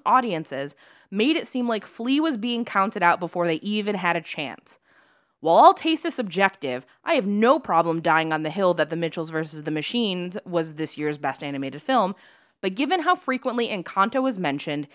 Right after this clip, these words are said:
including a last-minute edition performance of We Don't Talk About Bruno, the other nominees didn't have a fighting chance. Was Encanto truly the best animated film of the year, or just the most popular one? Note,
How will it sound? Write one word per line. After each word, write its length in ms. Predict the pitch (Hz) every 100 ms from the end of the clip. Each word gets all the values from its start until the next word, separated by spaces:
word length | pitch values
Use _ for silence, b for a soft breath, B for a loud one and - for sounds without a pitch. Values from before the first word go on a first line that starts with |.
| b b
including 500 | 160 - 208 294 262
a 80 |
last-minute 560 | 180 165 185 - 269 285
edition 420 | 285 202 202 240
performance 520 | 226 233 196 170 175 180
of 160 | 160
We 140 | 147 156
Don't 140 | 202
Talk 220 | 220 226
About 240 | 233 269 202
Bruno, 480 | 180 170 139 131 151 b b -
the 120 | 196
other 200 | 226 311
nominees 480 | 311 302 285 277 214
didn't 260 | 170 220
have 180 | 196 208
a 60 | 196
fighting 400 | - 175 175 175
chance. 500 | - 151 - - - b b b b
Was 240 | 165 185 -
Encanto 520 | 175 262 311 349 330
truly 280 | 311 277 269
the 120 | 240
best 320 | 185 202 214
animated 460 | 226 214 202 196 190
film 240 | 180 180
of 120 | 175
the 100 | 160
year, 420 | 160 185 220 285 - _
or 140 | 226
just 340 | 226 196 285 -
the 80 | 320
most 280 | 294 285 -
popular 560 | - 226 226 196 160
one? 340 | 127 101 - 190 _ _ _ -
Note, 380 | 165 226 277